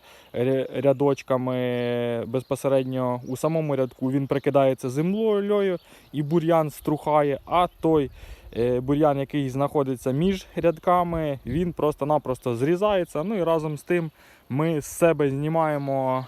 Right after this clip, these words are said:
е, ну, декілька процесів, е, одночасно. Ну, в принципі, по такій от схемі ми рухаємося, працює дуже і дуже ефективно.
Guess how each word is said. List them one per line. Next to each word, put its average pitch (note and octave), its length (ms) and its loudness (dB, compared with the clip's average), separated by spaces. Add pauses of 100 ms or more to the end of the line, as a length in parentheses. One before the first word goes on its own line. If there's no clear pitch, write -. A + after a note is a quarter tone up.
(220)
е, B2 760 -4
ну, F3+ 200 -2
декілька E3 560 0
процесів, D3+ 720 -2 (460)
е, - 40 -4 (340)
одночасно. C3 800 -2 (320)
Ну, D#4 80 -6
в B3 40 -8
принципі, F3+ 420 -4
по D3+ 140 -2
такій E3+ 240 -2
от D3+ 140 -2
схемі D#3 260 -4
ми D3+ 140 0
рухаємося, C#3 600 -4
працює C3+ 500 -2
дуже C3+ 380 -4
і B2+ 100 -6
дуже C3+ 300 0
ефективно. C#3+ 540 -4